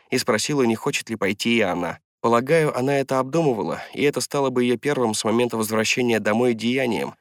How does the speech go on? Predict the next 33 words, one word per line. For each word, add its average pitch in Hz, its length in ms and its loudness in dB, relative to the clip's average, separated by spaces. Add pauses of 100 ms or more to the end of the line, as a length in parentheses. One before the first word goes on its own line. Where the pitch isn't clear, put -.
(140)
если 135 320 0
не 123 120 4
считать 123 340 0
сидения 123 460 2
в - 40 -4
своей 113 260 0
комнате, 127 520 -2 (220)
но 127 120 0
потом 170 260 0
она 147 120 2
сказала: 110 500 -2 (240)
'Ну, 170 320 2
Мия 135 220 4
ведь 110 180 -2
не 107 180 2
идёт, 156 400 -2 (240)
поэтому 147 340 0
я 147 80 2
сказала: 101 500 0 (160)
"Нет, 135 240 -2
иду", 98 300 -4 (200)
и 127 120 -2
теперь 175 260 0
мне, 131 160 2
наверное, 117 420 2
придётся, 110 540 -2 (300)
так - 120 -4
что 120 220 0
спрячь - 320 -2
подальше 110 400 0
свою 92 240 -4
дурацкую 107 460 0
ухмылку». - 460 -8